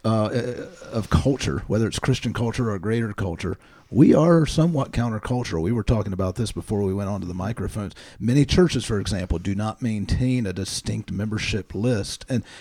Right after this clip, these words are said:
and even in the greater culture, membership numbers, I can tell you, in trade groups, professional groups, uh, or other types of religious groups,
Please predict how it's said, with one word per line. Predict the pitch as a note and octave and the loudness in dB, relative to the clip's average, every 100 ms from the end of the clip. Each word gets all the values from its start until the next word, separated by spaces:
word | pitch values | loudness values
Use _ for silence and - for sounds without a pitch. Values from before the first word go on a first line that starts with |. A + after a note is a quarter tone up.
| - | -4
and | A#2 | 0
even | C3+ C3+ | 2 2
in | B2+ | 0
the | |
greater | G#2 A#2+ D#3 | 0 0 -2
culture, | C#3 A2 G#2+ - A2 - | -2 -4 -2 -4 -6 -6
membership | - A2+ F3 F#3+ - F3+ | -2 0 2 2 4 4
numbers, | A#2 C3 C#3+ A2+ G#2 | 2 2 2 2 0
I | B2+ | -2
can | A2+ | 0
tell | - C3+ | 0 0
you, | B2+ A#2 A#2 | 2 0 0
in | A#2 G#2+ G#2+ | 0 -2 -2
trade | - B2+ C3 | 2 2 2
groups, | C3 C#3 F3+ - - - - - | 2 2 2 -2 -10 -14 -20 -2
professional | - G2 A#2+ - D3 | -2 2 0 0 -2
groups, | C3 C3+ D#3 - - | 2 4 4 2 -2
uh, | - A#2 A2 G2 G2+ | -4 -2 -2 -2 0
or | A#2+ D3 F#3+ | 2 4 4
other | C#3 D#3+ D#3 | 2 4 2
types | - C#3+ D3+ | 4 2 4
of | C3+ | 0
religious | A#2+ D#3 - - | 0 0 -2 -4
groups, | F#2+ - | -4 -6